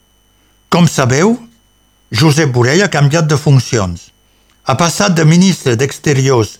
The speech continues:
espanyols a representant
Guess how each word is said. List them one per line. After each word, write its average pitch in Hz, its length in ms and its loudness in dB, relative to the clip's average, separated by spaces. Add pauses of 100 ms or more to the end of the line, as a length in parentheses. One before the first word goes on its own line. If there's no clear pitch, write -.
espanyols 117 760 -2 (720)
a 135 100 0
representant 165 880 0